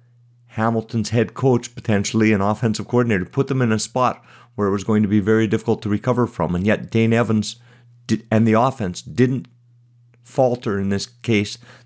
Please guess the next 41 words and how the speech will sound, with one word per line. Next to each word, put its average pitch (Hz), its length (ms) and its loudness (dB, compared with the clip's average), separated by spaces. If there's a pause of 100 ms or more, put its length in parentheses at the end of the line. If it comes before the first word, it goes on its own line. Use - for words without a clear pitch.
They 95 120 -2
actually 98 320 -2
moved 117 340 0
the 123 80 0
ball 113 220 2
down 104 260 0
the 95 60 -6
field 104 360 0
in 95 100 -2
the 92 60 -4
time 107 300 -2
they 98 160 -2
had. 98 380 -4 (420)
Two 143 260 2
long 113 420 2
plays 113 500 0
to, 95 400 -2 (440)
uh, 85 360 -2 (160)
Tim 123 240 2
White, 113 340 0 (320)
who 104 120 -6
made 101 380 2 (120)
outstanding 123 640 0
catches, 104 380 -2
both 110 320 2
on 104 200 0
the 95 80 0
long 110 400 0
bomb 123 300 2
that 98 120 0
he 98 60 -2
went 107 200 2
up 117 140 -2
and 98 160 -6
took - 160 -6
away 110 220 2
from 110 140 -4
the 101 100 4
other 104 260 0 (480)
defensive 110 480 2
backs, 120 320 -2